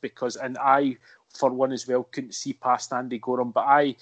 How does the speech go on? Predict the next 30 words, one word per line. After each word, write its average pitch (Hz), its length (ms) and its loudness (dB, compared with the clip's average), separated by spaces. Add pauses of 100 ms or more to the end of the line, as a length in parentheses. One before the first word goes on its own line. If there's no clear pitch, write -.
(280)
think 139 400 -2
that 135 260 -4
we 127 160 -8
now 127 140 -2
need 127 340 -6
to - 60 -16
start - 400 -6
talking 123 340 -4
about 110 220 -2
Alan 127 260 0
McGregor 117 440 -6
in 117 100 -10
the 113 100 -8
same 123 460 -4
way 117 200 2
that 117 140 -2
we - 120 -20
talk - 260 -4
about 117 240 -2
An-, 120 220 -2
Andy 120 220 -4
Goram. 113 340 0 (260)
Sensational. 139 800 2 (260)
Then 175 260 8
in, 170 200 -4
in, 160 180 -4
into 165 240 -6
defence, 123 720 -8 (560)
you 143 120 -4
know, 135 340 -2